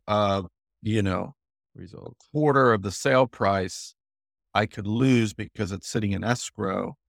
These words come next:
Speaker 1: and I have to continue to work for two years to make this successful. I could have negotiated something different where I could have taken,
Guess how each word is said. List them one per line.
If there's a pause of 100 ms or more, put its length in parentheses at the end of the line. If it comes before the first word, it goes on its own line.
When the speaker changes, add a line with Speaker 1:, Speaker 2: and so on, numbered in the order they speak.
(180)
Speaker 1:
and
I
have
to
continue
to
work
for
two
years
to
make
this
successful. (720)
I
could
have (260)
negotiated
something
different (540)
where (340)
I
could
have (680)
taken,